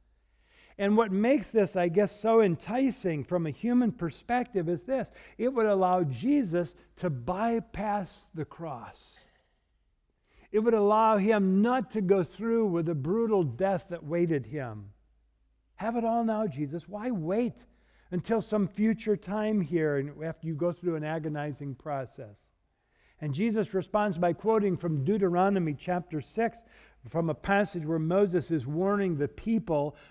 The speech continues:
about idolatry and worshiping other gods. Here's the third thing. Appropriate God's protection. Prove yourself. This is the ultimate challenge. "Jesus, if you're the Son of God,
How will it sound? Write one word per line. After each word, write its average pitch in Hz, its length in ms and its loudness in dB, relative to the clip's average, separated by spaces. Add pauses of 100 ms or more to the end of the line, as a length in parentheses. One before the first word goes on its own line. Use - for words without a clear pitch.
about 156 540 -4 (420)
idolatry 151 920 0
and 127 160 -8
worshiping 147 540 -6
other 123 240 -6
gods. 98 640 -16 (1000)
Here's 180 260 2
the 147 80 -6
third 175 380 2
thing. 123 420 -6 (280)
Appropriate 165 680 0
God's 160 260 0
protection. 160 800 -8 (500)
Prove 202 280 4
yourself. 123 540 -8 (1040)
This 214 160 -2
is 285 100 -2
the 269 120 -4
ultimate 240 460 0
challenge. 185 560 -2 (540)
"Jesus, 233 400 0
if 190 180 -2
you're 285 160 0
the 262 120 -4
Son 226 240 -2
of 214 160 -4
God, 170 340 -4